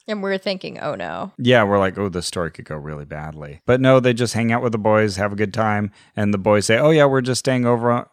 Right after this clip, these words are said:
Speaker 2: on the next ridge." And they go to look for them the next day, and they weren't there.
Speaker 1: They weren't there, and it was as if no one had camped there the night before. And it's just like, "Oh, you met some clean boys? Wow."
Speaker 2: So
Speaker 1: Some boys who cleaned up after themselves. Well.
Speaker 2: Why are you telling us this story?
Speaker 1: I don't know what this is supposed to indicate, but great.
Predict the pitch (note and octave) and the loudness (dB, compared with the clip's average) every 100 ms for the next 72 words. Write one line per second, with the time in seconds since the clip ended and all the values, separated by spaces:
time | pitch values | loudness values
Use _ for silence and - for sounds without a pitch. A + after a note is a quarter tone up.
0 | - G#2 G#2 G#2+ G2+ A2+ A#2 G2+ G2+ - | -6 -4 -2 -2 -2 0 2 2 0 -8
1 | - F2+ F2+ G2 G2 G#2 - G#2 F#2+ F#2 | -8 -4 0 0 2 -2 -2 -2 -2 -2
2 | F2+ F2 - F2+ F2 F2 _ _ _ - | -6 -8 -6 -4 -4 -6 _ _ _ -20
3 | C2+ C2+ D#2 D2 D#2 - E2+ E2 D#2+ - | -20 -18 -16 -16 -16 -16 -16 -18 -20 -14
4 | A3 G#3 G3+ G#3 G3+ G3+ G#3 - A3+ G#3+ | -10 -8 -8 -8 -8 -8 -10 -10 -6 -4
5 | G3+ G3+ G3 - G3+ G#3+ G#3 A3 G#3+ - | -4 -6 -8 -10 -10 -10 -10 -10 -12 -14
6 | - G#3 G#3 G#3+ G#3+ G#3+ G#3+ - G#3+ G#3 | -12 -8 -6 -6 -8 -8 -10 -10 -8 -8
7 | G3+ - G#3+ G#3+ G#3 G3+ G3 G#3+ - A3 | -10 -10 -8 -8 -8 -10 -12 -14 -6 -4
8 | F#3 F3 - - A3+ - D4+ C4+ C#4+ - | -4 -6 -10 -4 -4 0 -2 0 -2 -2
9 | B3 A3+ - C4 C#4 C#4+ C4+ A3+ C4 C#4+ | -8 -8 -8 -8 -6 -4 0 6 6 6
10 | D#4 E4 - - B3 A3+ F#3 E3 D#3+ - | 4 0 -4 2 6 8 6 4 2 -4
11 | - - C3 B2 G#3 B3 B3+ B3+ C4+ C4+ | 0 6 8 8 6 0 0 -2 -2 2
12 | C4 B3+ G#3 - F3 F3 - E3 D#3+ D#3 | 2 2 0 -2 -10 -8 -6 -4 -2 -4
13 | E3 A#3 A#3 F3+ D#3 A2+ A#2 B2 B2+ B2+ | -4 0 2 2 0 4 6 6 6 4
14 | A#2+ A#2 A#2+ A#2+ A#2 A2 - A#2 G2+ - | 2 2 2 2 2 0 -2 -4 -4 4
15 | A#2+ F#2+ F2 A3 - G#3+ A3+ A3+ A3 A3 | 6 6 2 0 -2 -6 -4 -2 -2 -2
16 | C4 - A#3+ G#3 A3+ A#3+ A3+ - G#3 A#3 | -6 -6 -8 -8 -6 -6 -6 -6 -6 -4
17 | A#3+ - B3 A3+ G#3+ A3 G3+ G#3+ G3 F3 | -6 -4 -6 -6 -6 -10 -8 -8 -6 -6
18 | - - | -8 -18